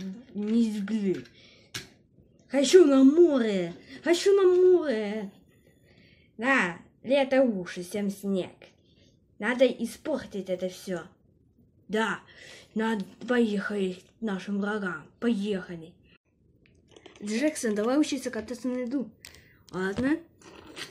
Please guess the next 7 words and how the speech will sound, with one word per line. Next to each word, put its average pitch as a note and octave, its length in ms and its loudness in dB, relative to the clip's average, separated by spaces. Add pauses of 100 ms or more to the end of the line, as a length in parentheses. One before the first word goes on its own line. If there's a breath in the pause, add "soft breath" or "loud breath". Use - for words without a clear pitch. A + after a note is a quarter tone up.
(2750)
Видишь, C#4 420 8
получается, C4+ 720 2
а A#3+ 140 -10
ты E4 200 -4
сказал, G3+ 340 -12 (320 soft breath)
не C4+ 120 -2
можешь. F#3 400 -4